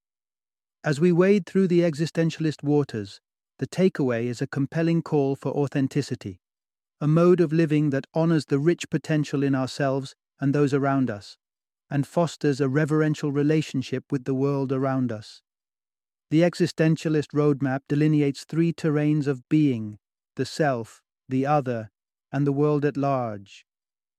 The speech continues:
An authentic existence demands a delicate dance with each. To engage with oneself authentically, one must step back from rigid self-definitions, acknowledging and exercising the freedom of choice in crafting one's journey.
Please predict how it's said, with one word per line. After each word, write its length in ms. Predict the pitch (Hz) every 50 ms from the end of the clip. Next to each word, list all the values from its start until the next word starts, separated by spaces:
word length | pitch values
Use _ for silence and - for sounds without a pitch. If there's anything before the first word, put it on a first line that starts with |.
| _ _ _ _
An 180 | 156 156 160
authentic 600 | 156 147 - - - 175 180 185 - 202 185 -
existence 680 | 180 160 147 135 151 175 165 - - 175 170 170 - -
demands 520 | - 165 156 156 156 156 156 156 156 131
a 60 | 147
delicate 540 | 127 120 - 151 160 160 151 - 156 143 -
dance 360 | - 147 147 143 143 139 -
with 140 | - 139 123
each. 440 | 143 147 123 - _ - - - - _ _ _ _ _ _ _ _ _ _ _
To 120 | - 190 196
engage 440 | 190 175 165 180 185 185 180 -
with 140 | 180 180 147
oneself 520 | 151 165 165 156 - - 170 160 151 - 156
authentically, 800 | 147 131 - - 147 151 - - 139 - - 127 127 127 127 - _ _ _ _
one 240 | - 135 143 151 156
must 220 | 156 151 143 - -
step 300 | - - 156 147 139 - _ _
back 300 | 147 139 131 120 120 - -
from 220 | - - 120 120 123
rigid 360 | 135 139 127 139 135 123 -
self-definitions, 1120 | - - 143 135 131 - _ 139 127 - - 135 135 131 - - 117 104 110 107 - - _ _ _ _ _ _ _ _ -
acknowledging 720 | 139 117 - 143 143 139 143 143 135 120 139 135 135 135
and 80 | 127
exercising 720 | 131 135 - - 147 127 - 139 131 127 123 113 131 131
the 100 | 127 123
freedom 400 | - - 151 147 143 139 135 135
of 140 | 131 120 -
choice 480 | - - 165 156 135 113 101 - - -
in 160 | 123 127 123
crafting 480 | - - 139 131 127 - - 135 131
one's 260 | 127 127 123 120 110 -
journey. 460 | - 135 123 123 113 101 92 98